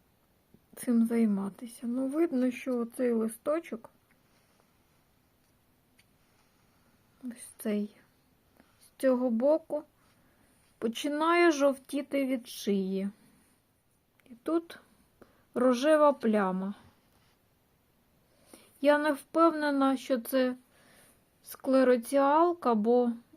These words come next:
коли склероціальна гниль, то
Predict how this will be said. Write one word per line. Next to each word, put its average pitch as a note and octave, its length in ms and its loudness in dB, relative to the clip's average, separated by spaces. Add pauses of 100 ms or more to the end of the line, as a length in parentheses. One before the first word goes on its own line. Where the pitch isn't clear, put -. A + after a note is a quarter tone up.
коли C4+ 340 2
склероціальна C4 1600 4 (120)
гниль, C4 500 -2 (760)
то C4+ 340 4